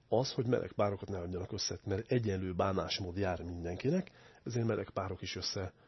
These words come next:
adhatják magukat, csak hogy. Az amerikai alkotmányban azért nem írták le, hogy férfi és nő, mert amikor a, az alkotmányozók az alkotmányt írták,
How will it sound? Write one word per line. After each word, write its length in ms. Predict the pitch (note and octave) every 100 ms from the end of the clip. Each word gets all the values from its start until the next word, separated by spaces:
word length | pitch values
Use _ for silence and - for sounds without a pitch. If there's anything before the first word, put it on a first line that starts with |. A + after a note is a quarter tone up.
| -
adhatják 580 | - F#2+ - G2 G2 F2+
magukat, 420 | G2 F2+ - -
csak 220 | - F#2+ -
hogy. 260 | - F#2+ - - - - - - - _
Az 260 | - G2 G#2
amerikai 420 | F#3 D3+ F#2+ G2
alkotmányban 720 | G2 G2 G#2+ - A2+ A2+ G#2+ -
azért 320 | D3+ G3+ -
nem 140 | A2+
írták 360 | A2 F2+ G2+ -
le, 220 | G#2 C#3+ - - - - - - -
hogy 120 | -
férfi 300 | - A2+ G2
és 140 | G#2 -
nő, 240 | A#2+ C3+
mert 240 | C3+ G2 F#2+
amikor 280 | G#2 G2 F#2+
a, 360 | - F#2+ -
az 80 | F#2+
alkotmányozók 640 | C3+ C#3+ G#2+ G#2+ G2 F#2
az 100 | -
alkotmányt 500 | G#2+ G2 - G#2+ F#2
írták, 420 | F#2+ - C3 D#3+